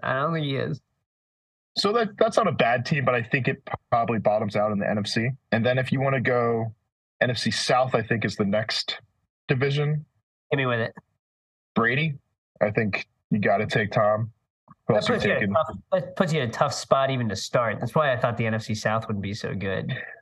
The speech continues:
Speaker 2: We'll go through it though, but, um, then I'd say Kamara and Fournette, and then Evans and Drake London, 'cause you need a Falcon. <laughs> And Drake London, I actually really think he's
Speaker 1: I'm
Speaker 2: gonna be
Speaker 1: playing
Speaker 2: good.
Speaker 1: Kyle Pitts.
Speaker 2: Oh, great point. I totally forgot about Kyle Pitts.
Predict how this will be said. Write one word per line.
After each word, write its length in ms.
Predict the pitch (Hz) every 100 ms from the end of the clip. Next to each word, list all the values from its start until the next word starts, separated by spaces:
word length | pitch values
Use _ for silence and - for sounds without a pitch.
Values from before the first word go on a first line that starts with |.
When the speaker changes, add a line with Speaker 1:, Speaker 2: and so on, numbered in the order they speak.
| _
Speaker 2:
We'll 160 | - 254
go 120 | 233
through 200 | - 143
it 80 | 107
though, 160 | 101
but, 180 | 101 117
um, 400 | 131 131 123 120 - _ -
then 120 | 139
I'd 160 | 151 143
say 160 | 156
Kamara 640 | - 123 117 123 127 131 131 -
and 160 | - 95
Fournette, 440 | - 107 101 107 -
and 140 | 117 110
then 320 | 110 104 95
Evans 460 | - 113 127 131 117
and 100 | 113
Drake 260 | 113 107 104
London, 480 | 92 107 117 131 123
'cause 160 | 98
you 40 | 98
need 120 | 101
a 80 | 90
Falcon. 500 | 85 104 117 131 135
<laughs> 40 | 202 - - - _ - - _ _ _ _ _
And 120 | 196
Drake 200 | 180 349
London, 280 | 254 254 226
I 80 | 185
actually 260 | 254 - 208
really 240 | 202 202
think 160 | - 180
he's 100 | 180
Speaker 1:
I'm 60 |
Speaker 2:
gonna 140 | - -
be 60 |
Speaker 1:
playing 120 | - -
Speaker 2:
good. 200 | - - -
Speaker 1:
Kyle 160 | 320 -
Pitts. 420 | 370 226 - 180 -
Speaker 2:
Oh, 280 | 151 147 110
great 280 | - 127 -
point. 200 | 117 101
I 60 |
totally 260 | 101 135 123
forgot 300 | 110 104 104
about 200 | 95 92
Kyle 240 | - 82 80
Pitts. 340 | 82 80 -